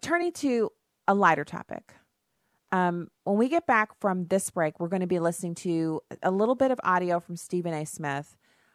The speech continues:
um, talking about what sports mean to us. And I think it's important, uh, you know, clearly not everyone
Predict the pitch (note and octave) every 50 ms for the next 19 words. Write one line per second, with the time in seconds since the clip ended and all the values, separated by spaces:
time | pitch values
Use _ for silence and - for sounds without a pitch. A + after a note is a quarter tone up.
0 | _ _ - F3 E3+ E3+ E3+ E3 E3+ E3+ - - - - G#3 A3 - A3 G#3 F#3+
1 | F3+ E3+ D#3+ - E3+ D#3 - - - - F3+ F3 F3+ - - - E3+ E3 E3 E3
2 | E3+ - F3 D3+ C#3+ C#3+ D3+ - - _ F3 F#3 F#3+ F#3 F#3 - _ _ _ _
3 | _ - - A3+ B3 D4 E4 F4 - C#4 B3+ B3 A#3+ A#3+ A#3+ G#3+ G#3 A3+ A#3 A#3
4 | - - - _ _ _ _ - C3 - G3 G#3+ A3 G3+ F#3+ - - - C4 C4
5 | C4 B3+ B3+ B3 B3 A#3+ B3 - _ _ _ _ _ _ _ _ _ F#3+ G#3 A3
6 | G#3+ G#3+ G3+ F#3+ G#3 G3+ G3 G3 F#3+ F#3+ F#3+ F#3